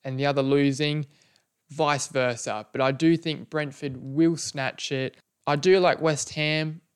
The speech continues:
and I hope they do find their form back. But Brentford just looking really good at the moment. Like, this game week, kept Manchester City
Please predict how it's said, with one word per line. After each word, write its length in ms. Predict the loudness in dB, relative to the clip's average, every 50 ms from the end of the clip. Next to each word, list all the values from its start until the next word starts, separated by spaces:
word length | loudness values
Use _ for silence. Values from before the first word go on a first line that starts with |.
| _ _ _ _ -12
and 100 | -10 -8
I 80 | -8 -8
hope 300 | -4 -4 -4 -4 -2 -2
they 120 | -4 -4
do 280 | -2 -2 0 0 0 -2
find 420 | -4 -8 -6 -4 -4 -4 -4 -6
their 100 | -6 -8
form 420 | -10 -10 -8 -6 -6 -6 -6 -8
back. 420 | -4 -2 -2 -2 -2 -2 -6 -12 -20 _ _ _ _ _ _ _ _ -2
But 400 | 0 2 2 2 0 -4 -18 -6
Brentford 560 | -2 0 0 0 -2 -4 -4 -2 -2 -2 -2 -4
just 280 | -10 -12 -12 -12 -8
looking 300 | -8 -8 -8 -8 -10 -8
really 300 | -6 -2 0 2 2 2
good 160 | 0 0 -4
at 80 | -4 -6
the 60 | -8
moment. 600 | -12 -10 -10 -8 -8 -8 -8 -10 -10 -12 -12 -12
Like, 200 | -12 -12 -12 -12 _ -4
this 240 | -2 -2 -2 -2 -6
game 320 | -6 -4 -4 -4 -4 -2
week, 260 | -2 -2 -2 -2 -4 _ _ _ _ _ _ _ _
kept 280 | -12 -12 -12 -10 -8
Manchester 920 | -8 -6 -4 -4 -2 -2 -2 -4 -6 -8 -8 -8 -8 -8 -8 -10 -12 -10 -12
City 600 | -10 -12 -14 -6 -4 -2 -2 -2 -2 -4 -6 -8